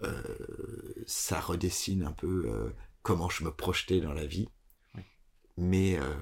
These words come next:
Speaker 1: je suis vivant, euh, en bonne santé, il y a encore plein de choses à faire, euh, il y a plein d'endroits où il y a moyen de prendre du plaisir.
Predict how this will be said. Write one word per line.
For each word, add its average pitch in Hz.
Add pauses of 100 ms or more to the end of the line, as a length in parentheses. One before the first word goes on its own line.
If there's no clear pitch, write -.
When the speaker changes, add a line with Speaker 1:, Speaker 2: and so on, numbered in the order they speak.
(440)
Speaker 1:
je -
suis 85
vivant, 80 (920)
euh, - (680)
en 78
bonne 87
santé, 87 (800)
il -
y 92
a 82
encore -
plein 110
de 110
choses 101
à 95
faire, - (640)
euh, 85
il -
y -
a -
plein 107
d'endroits 92
où 71
il 50
y -
a -
moyen 95
de 92
prendre 80
du 82
plaisir. 82